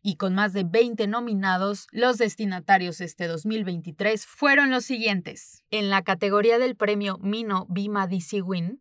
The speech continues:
que significa vivir la buena vida, el destinatario fue Joyce Carpenter, defensora de las mujeres, niñas y personas de dos espíritus indígenas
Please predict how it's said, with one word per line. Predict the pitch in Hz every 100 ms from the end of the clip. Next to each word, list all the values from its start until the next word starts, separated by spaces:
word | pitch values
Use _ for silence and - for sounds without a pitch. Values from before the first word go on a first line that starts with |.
| _
que | -
significa | 233 214 196 185 220 185 185 165
vivir | 180 170 202 196
la | 180 165
buena | 185 175
vida, | 170 240 247 285 - _ _ _ -
el | 233 262
destinatario | 262 233 226 202 180 202 202 202
fue | - 208 214
Joyce | 190 196 214 214 -
Carpenter, | 208 220 214 185 170 160 170 - -
defensora | 196 202 202 190 220 220 220
de | 208
las | 185 175
mujeres, | 180 170 247 240 233 233 -
niñas | 214 247 262 254 247 -
y | 277
personas | - 247 233 226 220 226
de | 202
dos | 175 220 247
espíritus | 196 - 226 226 208 240 -
indígenas | 185 196 220 233 226 285 -